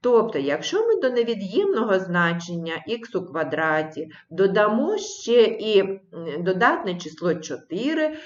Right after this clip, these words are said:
то ми одержимо додатне значення, яке не дорівнює нулю завжди. Таким чином, О Д З в цьому випадку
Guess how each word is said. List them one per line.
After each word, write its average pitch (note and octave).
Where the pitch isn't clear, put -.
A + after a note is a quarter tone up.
то G3+
ми A3+
одержимо G3+
додатне F3+
значення, D4+
яке F#3
не F#3+
дорівнює D3+
нулю G#3+
завжди. E3
Таким G3
чином, E3+
О G3+
Д D3+
З G3
в -
цьому D4+
випадку C#4